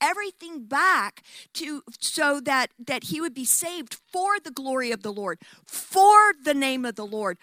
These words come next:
for the reputation and the reward of God. And so he had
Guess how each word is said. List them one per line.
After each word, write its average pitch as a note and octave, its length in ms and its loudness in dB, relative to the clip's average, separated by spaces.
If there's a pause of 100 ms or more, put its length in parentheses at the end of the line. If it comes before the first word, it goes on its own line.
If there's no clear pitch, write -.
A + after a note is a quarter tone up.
(220)
for F4 240 0
the D4 180 -2
reputation E4 1160 -2
and C#4+ 180 -4
the D4 120 -4
reward D4+ 640 -2
of C#4 240 -6
God. F4+ 600 0 (580)
And - 140 -2
so F4 300 4 (180)
he G#4 240 -6
had G4+ 400 2